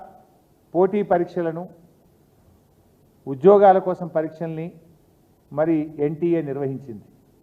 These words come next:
ఈ ప్రశ్నపత్రం లీక్ చూస్తా ఉంటే మరి గతంలో ఎన్టీఏ నిర్వహించినటువంటి మిగతా పరీక్షల్లో కూడా ఎన్ని అవకతవకలు జరిగాయి, ఎంత నష్టం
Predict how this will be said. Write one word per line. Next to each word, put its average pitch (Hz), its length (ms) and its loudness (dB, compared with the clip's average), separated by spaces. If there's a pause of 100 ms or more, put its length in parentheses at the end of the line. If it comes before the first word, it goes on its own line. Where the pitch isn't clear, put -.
(280)
ఈ 139 140 -4
ప్రశ్నపత్రం 190 680 -2
లీక్ 170 220 -2
చూస్తా 175 340 0
ఉంటే 175 200 -4 (680)
మరి 143 120 -2 (120)
గతంలో 220 440 4 (260)
ఎన్టీఏ 214 420 0 (100)
నిర్వహించినటువంటి 190 840 -2 (100)
మిగతా 190 280 2 (140)
పరీక్షల్లో 180 500 -2 (100)
కూడా 175 140 0 (120)
ఎన్ని 170 220 -4
అవకతవకలు 160 560 -4
జరిగాయి, 156 340 -4 (680)
ఎంత 170 300 0 (140)
నష్టం 208 280 0